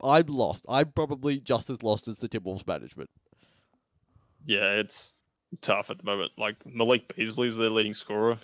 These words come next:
Speaker 2: You have D'Angelo Russell on the team, and he's not even leading your team in scoring with Cat out.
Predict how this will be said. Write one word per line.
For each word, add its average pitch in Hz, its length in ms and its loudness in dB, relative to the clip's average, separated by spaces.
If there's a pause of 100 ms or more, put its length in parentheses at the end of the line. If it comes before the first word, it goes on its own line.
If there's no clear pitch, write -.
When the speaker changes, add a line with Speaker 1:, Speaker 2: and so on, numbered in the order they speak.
(100)
Speaker 2:
You 123 120 -8
have 113 180 0
D'Angelo 110 420 2
Russell 104 320 0
on 104 60 -2
the 101 80 -6
team, 104 320 -2
and 101 80 -6
he's 98 120 -4
not 101 140 -2
even 101 220 -4
leading 101 240 0
your 101 80 -8
team 98 220 -2
in 95 60 -8
scoring 101 540 -2
with 113 220 -4
Cat 101 280 2
out. 107 180 4